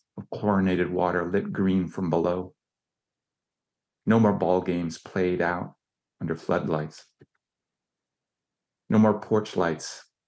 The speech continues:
with moths fluttering on summer nights.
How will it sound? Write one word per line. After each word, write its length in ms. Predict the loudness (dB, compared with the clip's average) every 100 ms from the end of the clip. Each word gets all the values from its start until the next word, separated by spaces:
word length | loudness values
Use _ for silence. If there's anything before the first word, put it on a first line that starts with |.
| _
with 180 | -4 -2
moths 580 | 0 0 0 -4 -14 -16 -4
fluttering 560 | -2 0 -2 -6 -8 -10 -8
on 80 |
summer 320 | -6 -6 -4 -2
nights. 360 | -4 -6 -10